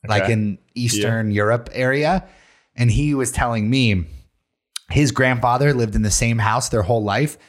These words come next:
Speaker 1: and he's lived in five different countries.
Speaker 2: That's sick.
Speaker 1: 'Cause it was, like, it's Montenegro now. It was Serbia and Montenegro. They were all one country for a little while. That whole thing was Czechoslovakia,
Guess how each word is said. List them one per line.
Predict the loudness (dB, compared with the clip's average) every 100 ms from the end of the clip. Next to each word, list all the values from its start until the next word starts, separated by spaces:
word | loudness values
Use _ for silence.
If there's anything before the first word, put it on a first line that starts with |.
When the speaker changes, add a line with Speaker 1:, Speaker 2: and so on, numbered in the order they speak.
| _
Speaker 1:
and | -2
he's | 0
lived | -2 -4
in | -4
five | -2 -2 -4
different | -4 -4 -6
countries. | -10 -10 -14 -16 _ _ _ _ _ _ _ _
Speaker 2:
That's | -4 0
sick. | 0 0 -2 -6 -18 0
Speaker 1:
'Cause | 2
it | 2
was, | 2 2 2 -2 -6 -8
like, | -2 0
it's | 2 2
Montenegro | 0 2 0 0 2
now. | 2 2 2 -2 -10 _ _
It | -2
was | 0 2
Serbia | 2 2 2
and | 2
Montenegro. | 2 0 -2 -4 -4 -2 -2 -2 0
They | 2
were | 2
all | 2
one | 2 0
country | -2 -4 -4 -6
for | -2
a | -2
little | -2 0
while. | 0 0 0 -2 -6 -18 _ _
That | -2 -2 -2
whole | -2 0
thing | 0 0 -2
was | -4
Czechoslovakia, | -4 -4 -2 -4 -4 -2 -2 -2 -4 -6 -6